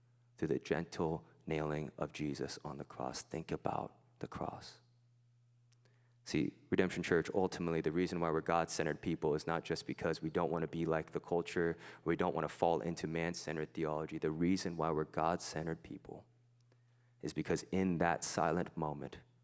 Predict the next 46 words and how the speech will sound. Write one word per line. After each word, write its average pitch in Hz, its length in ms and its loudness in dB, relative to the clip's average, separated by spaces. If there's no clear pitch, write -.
God 80 320 4
did 80 120 4
not 78 240 2
respond 76 460 0
to - 80 2
his 73 160 0
own 82 220 0
son, 76 360 0
so 78 140 0
that 76 140 2
in - 260 -2
our 80 280 2
silent - 560 -2
moments, - 560 -10
we 85 100 2
can 76 140 0
approach - 440 -2
the - 80 0
throne 60 280 -4
of - 100 -4
grace. - 420 -8
So - 120 0
how 85 80 6
we're 90 80 8
gonna 90 140 6
end 92 200 4
our 92 80 6
time 80 340 2
together 78 500 0
is - 100 -4
a 80 40 2
little 82 160 4
bit 98 100 2
different. 80 280 2
I'm 76 60 -2
gonna 78 120 -2
call 85 260 4
the 80 100 4
worship 76 320 2
band 80 180 2
back 87 220 0
up, 73 180 -4
and - 100 -6
we're 80 100 2
just 90 300 2
gonna 92 180 0